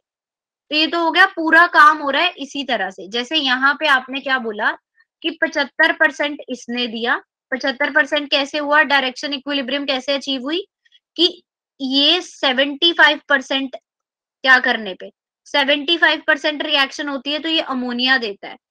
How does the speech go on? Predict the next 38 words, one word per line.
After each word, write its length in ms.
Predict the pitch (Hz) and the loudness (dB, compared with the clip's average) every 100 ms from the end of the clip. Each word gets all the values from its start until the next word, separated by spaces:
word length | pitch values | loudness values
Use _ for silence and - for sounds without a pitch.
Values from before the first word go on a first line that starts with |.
| _ _ | _ _
तो 60 | 294 | 0
अब 100 | 311 | 2
मैंने 260 | 330 330 | 2 2
क्या 140 | 359 349 | 2 2
बोला 260 | 285 262 | 0 -2
कि 140 | 247 311 | -4 -4
अगर 340 | - 269 320 | -2 0 0
ये 140 | 320 320 | -2 -4
पचहत्तर 500 | 320 311 285 311 311 | -4 -4 -2 -2 0
परसेंट 420 | 311 302 302 285 | 0 0 -4 -2
पे 80 | 311 | -4
ammonia 460 | 285 277 269 302 | -2 -4 -4 -2
दे 180 | 262 233 | -2 -4
रहा 120 | 220 | -4
है, 100 | 196 - _ _ | -8 -12 _ _
तो 60 | 277 | -6
अमोनिया 480 | 285 285 294 294 320 | -2 -2 -2 0 0
तो 100 | 330 | 0
पच्चीस 360 | 330 294 330 | -2 -4 -6
परसेंट 400 | - 330 339 311 | -2 -2 -2 -6
पे 60 | 311 | -4
ये 180 | 330 330 | -4 -2
reaction 460 | 311 302 269 339 | -2 -4 -4 -6
दे 120 | 311 294 | -2 -2
देगा, 240 | 330 349 - _ | -2 -4 -8 _
तभी 200 | - 226 | -8 -6
तो 100 | 254 | -2
हम 160 | 285 277 | -2 -2
बोल 140 | 285 | -2
सकते 280 | 294 311 - | -2 -4 -2
हैं 60 | 311 | -2
ना 120 | 370 | -2
कि 220 | 302 294 - _ _ | -6 -10 -12 _ _
अगर 320 | - 269 311 330 | 0 2 4 2
बच्चे 280 | 277 302 | 0 -4
reactant 640 | 311 277 240 233 - 311 302 | -4 2 2 2 -2 -4 -2
seventy 480 | 277 247 277 294 | -4 -2 -4 -4
five 260 | 339 311 277 | 0 0 0